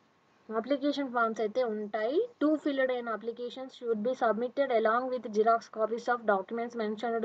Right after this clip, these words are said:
కింద మెన్షన్ చేసే డాక్యుమెంట్స్‌లో ఈ రెండు అప్లికేషన్స్ ఫిల్ చేసి మనం పంపించాల్సి ఉంటుంది. అది ఎక్కడ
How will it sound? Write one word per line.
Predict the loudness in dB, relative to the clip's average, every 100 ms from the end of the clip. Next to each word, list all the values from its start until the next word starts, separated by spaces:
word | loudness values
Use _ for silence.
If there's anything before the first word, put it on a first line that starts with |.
| -2
కింద | -2 0 0
మెన్షన్ | 0 -2 -4 -4
చేసే | -4 -4 -4 -2
డాక్యుమెంట్స్‌లో | -2 -4 -4 -4 -4 -4 -4
ఈ | -2
రెండు | -4 -4 -4 -6 -6
అప్లికేషన్స్ | -8 -8 -8 -10 -12 -16 -14 -16 _ -20 -20 -20 _
ఫిల్ | -6 -6 -10
చేసి | -14 -12 -8 -6
మనం | -4 -2
పంపించాల్సి | 0 0 0 0 0 0 0 0 0
ఉంటుంది. | 2 2 2 0 -2 _ _ _ _ _ _ _ _ _ _ _ _ _ _ _ _ _ _ _ _ -20 _ -2 2
అది | 2
ఎక్కడ | 4